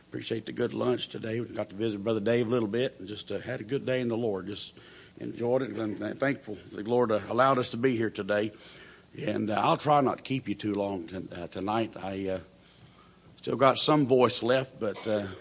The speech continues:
I'm not, I'm not used to doing what Rob does. Rob, Rob can do this m-,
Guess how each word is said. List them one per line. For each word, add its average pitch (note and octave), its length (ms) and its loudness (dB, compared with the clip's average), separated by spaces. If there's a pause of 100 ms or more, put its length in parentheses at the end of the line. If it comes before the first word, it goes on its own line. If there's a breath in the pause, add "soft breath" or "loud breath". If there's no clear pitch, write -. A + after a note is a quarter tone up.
(800 loud breath)
I'm B2 140 2
not, A#2+ 240 4
I'm A#2+ 160 2
not C3+ 140 0
used C#3+ 180 -6
to - 60 -20
doing A#2+ 140 4
what G#2 120 2
Rob B2+ 240 4
does. A2 140 2
Rob, B2+ 260 4
Rob A#2+ 340 2
can A2+ 120 0
do A2+ 140 2
this A2 300 0
m-, - 180 -10